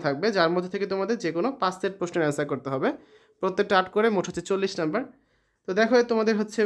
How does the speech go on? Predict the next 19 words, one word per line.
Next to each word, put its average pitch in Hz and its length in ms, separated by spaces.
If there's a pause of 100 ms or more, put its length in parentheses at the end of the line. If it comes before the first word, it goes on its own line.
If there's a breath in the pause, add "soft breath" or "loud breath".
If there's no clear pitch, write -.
প্রশ্নগুলো 196 440
কেমন 180 240
থাকতে 196 220
পারে, 202 140 (140)
এরকম 175 280
দুই 185 160
এক 185 100
লাইনে 180 240
কোনো 180 180
তথ্য 170 180 (140)
দিয়ে 240 140 (100)
যেটাকে 170 300
হচ্ছে 170 140 (100)
দৃশ্যপট 170 460
বলে 151 200
বা 147 120
প্রেক্ষাপট 170 440
বলে, 147 140 (400 soft breath)
তার 196 100